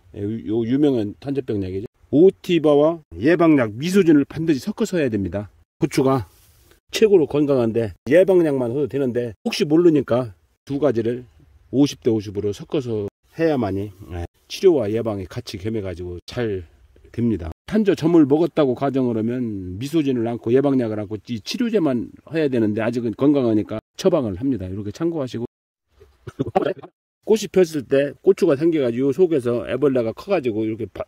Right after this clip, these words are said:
안에서 바깥으로 나온 겁니다. 담배나방 어쩌다 하나씩 있네요. 안 먹을 수는 없겠죠. 다-, 다시 이제 정리를 해드리면 저는 이제 교차농약을 하고 있는데요. 총체나방, 흥보화건, 에스페로,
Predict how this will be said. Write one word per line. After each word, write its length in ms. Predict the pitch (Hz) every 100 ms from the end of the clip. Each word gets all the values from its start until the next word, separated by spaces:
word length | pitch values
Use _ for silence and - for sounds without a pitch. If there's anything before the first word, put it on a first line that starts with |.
| _ _ -
안에서 340 | 131 156 110
바깥으로 440 | - 139 143 120 104
나온 240 | 123 131
겁니다. 300 | 113 101 95
담배나방 680 | - 120 120 104 92 85 82 _ _
어쩌다 320 | 113 117 123
하나씩 300 | 127 123 117
있네요. 300 | 117 113 95 95
안 180 | 90 117
먹을 160 | 110 98
수는 180 | 107
없겠죠. 380 | 107 104 - 85 - _ -
다-, 140 | 113
다시 340 | - 170 180 160
이제 140 | 139
정리를 320 | 156 170 156 -
해드리면 520 | 185 180 160 131 160
저는 240 | - 160 143
이제 100 | 120
교차농약을 640 | 175 - 202 175 143 127 139
하고 140 | 147
있는데요. 480 | 139 135 123 165 165 - -
총체나방, 680 | - 208 196 160 127 107 92
흥보화건, 800 | _ 185 175 156 127 107 113 117 90
에스페로, 560 | 120 - 127 90 82